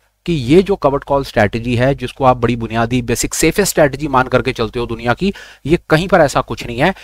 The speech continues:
ये सिर्फ एक नेकेड पुट राइटिंग है। आपने कुछ नहीं करा, आपने एक पुट को उठाया और पुट को उठा करके आपने राइट कर दिया।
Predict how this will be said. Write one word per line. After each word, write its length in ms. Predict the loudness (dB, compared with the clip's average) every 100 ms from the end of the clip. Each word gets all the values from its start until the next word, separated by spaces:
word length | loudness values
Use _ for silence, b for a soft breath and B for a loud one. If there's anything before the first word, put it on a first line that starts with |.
| B B
ये 180 | 0 0
सिर्फ 380 | 0 2 2 0 _ 4
एक 220 | 4 4 -10 _ -4
नेकेड 560 | 2 2 6 4 4 -2 _ _ _
पुट 200 | 2 4
राइटिंग 420 | 6 4 4 0 0
है। 120 | -2 _ _ _ _ 6
आपने 340 | 6 4 -4
कुछ 260 | -2 -4 -2
नहीं 120 | 0
करा, 200 | 4 6
आपने 420 | 6 6 4 4
एक 80 | 0 0
पुट 140 | -4
को 140 | 0 0
उठाया 420 | 2 4 6 6 b b -2
और 80 | -2
पुट 220 | -2 -2
को 120 | 0
उठा 200 | 0 2
करके 240 | 0 2 2
आपने 260 | 2 2
राइट 240 | 4 4 2
कर 140 | -2
दिया। 280 | 4 4